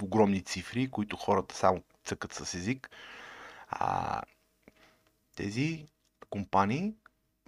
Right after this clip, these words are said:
по абсолютно същия начин като MicroStrategy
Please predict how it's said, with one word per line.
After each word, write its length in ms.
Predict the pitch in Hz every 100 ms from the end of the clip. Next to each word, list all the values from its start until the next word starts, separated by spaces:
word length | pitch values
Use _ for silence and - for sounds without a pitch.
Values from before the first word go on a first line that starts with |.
| _
по 160 | - 92
абсолютно 500 | 90 - 113 131 190
същия 380 | - - - 147
начин 300 | 131 - 127
като 220 | - 104
MicroStrategy 840 | 107 - 95 - 78 - 90 143